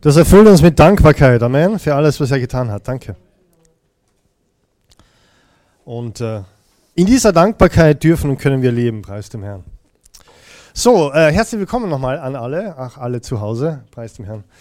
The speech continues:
Äh, ja, du merkst, ich bin ein bisschen verkühlt, aber ist so, ja.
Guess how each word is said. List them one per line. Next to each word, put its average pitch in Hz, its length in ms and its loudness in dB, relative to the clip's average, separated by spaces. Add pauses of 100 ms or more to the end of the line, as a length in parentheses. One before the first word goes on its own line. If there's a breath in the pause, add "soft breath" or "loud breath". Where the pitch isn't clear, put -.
(800 soft breath)
Äh, 156 120 -8
ja, 175 200 2
du 165 140 -6
merkst, 190 340 2
ich 170 100 -4
bin 190 120 0
ein 170 80 0
bisschen 165 180 -2
verkühlt, 147 460 -4
aber 131 120 -6
ist 127 220 -6
so, 120 220 -6
ja. 104 200 -10